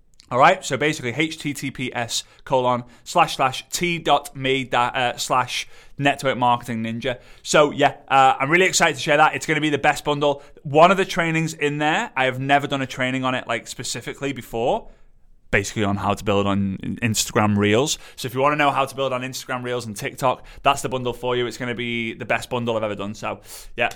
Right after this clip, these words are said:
could be a birthday present, could be a gift to a team member, could be a gift to yourself. But here's what I'll tell you. Yes, you're probably gonna be buying Christmas gifts. Yes, you're probably gonna be spending a lot of money on different things because there's a load of discounts. Make sure your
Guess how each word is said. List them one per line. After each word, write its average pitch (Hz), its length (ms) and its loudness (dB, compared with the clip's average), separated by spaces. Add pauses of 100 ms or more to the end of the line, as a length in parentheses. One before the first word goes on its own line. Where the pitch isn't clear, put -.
(160)
could 131 140 -10
be 131 80 2
a 131 40 0
birthday 190 300 4
present, 196 400 2
could 139 120 -8
be 139 100 0
a - 20 2
gift 170 280 -2
to 147 100 2
a 131 40 2
team 190 280 -4
member, 185 340 6
could 170 160 -6
be 151 80 0
a 139 60 0
gift 147 240 -6
to 139 80 -8
yourself. 190 840 0 (100)
But 165 180 4
here's 165 280 2
what 156 120 2
I'll 151 100 4
tell 147 280 4
you. 156 220 0 (260)
Yes, 165 400 4
you're 175 120 2
probably 160 240 0
gonna 156 160 -2
be 151 40 -2
buying 143 280 2
Christmas 147 400 -8
gifts. - 400 -8 (180)
Yes, 156 320 0
you're 147 60 -6
probably 160 180 2
gonna 156 160 -2
be 147 100 -2
spending 147 300 -2
a 143 60 -2
lot 139 140 0
of 127 100 -6
money 135 200 -2
on 131 180 -2
different 127 300 -10
things 135 300 -6
because 120 200 -10
there's 120 100 -6
a - 20 -4
load 135 140 2
of 113 80 -6
discounts. 127 580 -6 (400)
Make 139 300 -2
sure 139 480 0 (180)
your 123 360 0